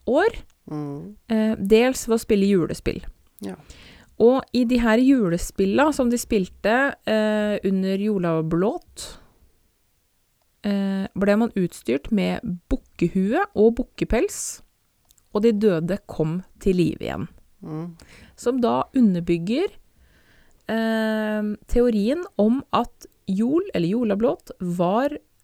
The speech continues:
Speaker 1: eh, en feiring for de døde.
Speaker 2: Ja, altså, det er jo litt det samme som Halloween er bygd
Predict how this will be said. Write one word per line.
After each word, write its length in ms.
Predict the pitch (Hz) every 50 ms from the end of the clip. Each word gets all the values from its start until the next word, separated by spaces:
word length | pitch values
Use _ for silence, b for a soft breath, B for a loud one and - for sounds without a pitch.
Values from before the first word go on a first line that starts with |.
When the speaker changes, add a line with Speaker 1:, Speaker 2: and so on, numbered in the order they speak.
| _ _ _ _ _ _ _ -
Speaker 1:
eh, 880 | 220 151 208 - 208 208 208 202 202 202 202 202 202 208 208 208 214 - _ - -
en 140 | 226 233 247
feiring 580 | - - - 277 254 202 190 175 190 262 349 370 - -
for 140 | - -
de 80 | 196 185
døde. 320 | 175 180 - - - - - - - _ _ _ _ - - - _ _ _ _ _ B B B B B B B B B B _ -
Speaker 2:
Ja, 220 | - 175 185 - -
altså, 220 | 185 180 196 185
det 120 | 175 185
er 140 | 190 175 160
jo 80 | 160 170
litt 340 | 175 165 156 147 - - -
det 120 | - 151
samme 360 | - 180 156 139 131 123 131
som 240 | - - 160 156 147
Halloween 560 | 139 156 147 151 151 151 147 139 139 147 156 139
er 100 | 143 151
bygd 260 | 147 147 143 156